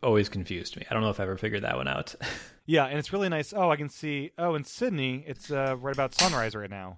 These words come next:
Speaker 1: Mm-hmm.
Speaker 2: And, you know, you can, you can see kind of, like, a little snapshot of what's going on across the world. So that's pretty nice.
Speaker 1: Yeah, it's, it's a cool little watch face. It's a little busy, but, you know, looks pretty nice, uh, at a glance. And supports four,
Speaker 2: And
Speaker 1: four,
Speaker 2: the
Speaker 1: uh,
Speaker 2: colors.
Speaker 1: complications.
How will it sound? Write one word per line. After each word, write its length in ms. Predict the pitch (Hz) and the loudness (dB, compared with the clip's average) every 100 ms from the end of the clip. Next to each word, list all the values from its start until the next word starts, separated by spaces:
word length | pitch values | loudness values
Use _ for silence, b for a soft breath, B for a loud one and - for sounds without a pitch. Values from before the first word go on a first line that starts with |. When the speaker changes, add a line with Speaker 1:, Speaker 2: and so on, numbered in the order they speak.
| - | -2
Speaker 1:
Mm-hmm. 460 | 117 110 95 98 | 0 2 0 -2
Speaker 2:
And, 400 | 117 117 113 117 _ - | -2 -4 -4 -8 _ -4
you 100 | 143 | 2
know, 140 | 135 | 4
you 80 | 135 | 4
can, 140 | 143 | 2
you 180 | 143 - | 0 -2
can 80 | 143 | -4
see 220 | 135 - 165 | -2 -4 -2
kind 160 | 143 | -2
of, 80 | 131 | 0
like, 300 | 135 127 - | 0 -2 -8
a 60 | 165 | -14
little 200 | 147 131 | -6 -4
snapshot 540 | - 135 117 - 120 | 0 2 2 2 0
of 240 | 110 110 - | 0 -4 -4
what's 160 | 127 | -2
going 160 | - 117 | 0 0
on 220 | 110 113 | 0 -2
across 340 | - 110 98 | -2 -2 0
the 60 | - | -2
world. 280 | - - - | -4 -4 -2
So 120 | - | -2
that's 260 | 120 - - | -2 -4 -8
pretty 240 | - 151 | -4 -2
nice. 380 | 117 - - - B | -2 -6 -14 -20 B
Speaker 1:
Yeah, 160 | 180 151 | 4 4
it's, 180 | 98 - | 2 -2
it's 220 | 123 - | -4 -4
a 40 | |
cool 200 | 123 135 127 | -2 0 2
little 160 | 123 | 4
watch 160 | 110 117 | 4 2
face. 240 | 101 92 | -2 -4
It's 140 | 113 127 | -6 -2
a 20 | |
little 200 | 143 139 | 2 2
busy, 360 | 104 110 156 | 0 0 0
but, 500 | 156 110 95 - - - - | 0 0 0 -2 -10 -12 -2
you 80 | 117 | 0
know, 200 | 104 117 | 0 -2
looks 160 | 113 - | -6 -4
pretty 180 | 117 | -2
nice, 360 | 110 127 - - | 0 -2 -4 -4
uh, 220 | 104 98 | 0 0
at 60 | 98 | 0
a 20 | |
glance. 420 | 101 113 120 - - - | -4 -6 -6 -10 -12 -8
And 160 | 107 107 | -6 -4
supports 320 | 107 127 123 | -2 -2 0
four, 240 | 127 123 | 0 0
Speaker 2:
And 160 | 139 151 | 0 -2
Speaker 1:
four, 220 | 123 117 | 2 4
Speaker 2:
the 40 | |
Speaker 1:
uh, 120 | 113 110 | 4 2
Speaker 2:
colors. 100 | - | 2
Speaker 1:
complications. 800 | 156 147 110 104 - 90 - | 2 2 0 -2 -6 -12 -14